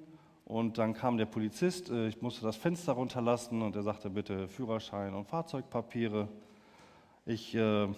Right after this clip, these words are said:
habe ihm das alles gegeben. Er guckt so, „Ist er das wirklich? Sind Sie wirklich Viktor Löwen?“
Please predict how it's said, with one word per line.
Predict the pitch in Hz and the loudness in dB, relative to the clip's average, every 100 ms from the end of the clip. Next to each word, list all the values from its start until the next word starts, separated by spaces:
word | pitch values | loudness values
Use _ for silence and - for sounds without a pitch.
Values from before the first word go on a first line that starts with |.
| - - | -8 -8
habe | 110 113 | -4 0
ihm | 107 | 2
das | 104 | 2
alles | 107 104 | 0 -2
gegeben. | 110 104 143 | -2 2 2
Er | 104 | 2
guckt | 107 - 135 | -4 -6 -8
so, | - 131 131 - - - _ _ _ _ _ | -4 -4 -6 -12 -20 -20 _ _ _ _ _
„Ist | - - | -14 -12
er | |
das | 98 - | -12 -10
wirklich? | 101 113 - 214 - - - _ _ _ _ _ _ _ _ _ _ _ _ _ | -6 -6 -6 -8 -10 -18 -20 _ _ _ _ _ _ _ _ _ _ _ _ _
Sind | - - 113 | -10 -6 -4
Sie | - 104 98 | -4 -4 -2
wirklich | 151 208 214 - | -2 0 -2 -2
Viktor | 165 - 110 | -4 -2 0
Löwen?“ | 113 120 147 | 2 2 2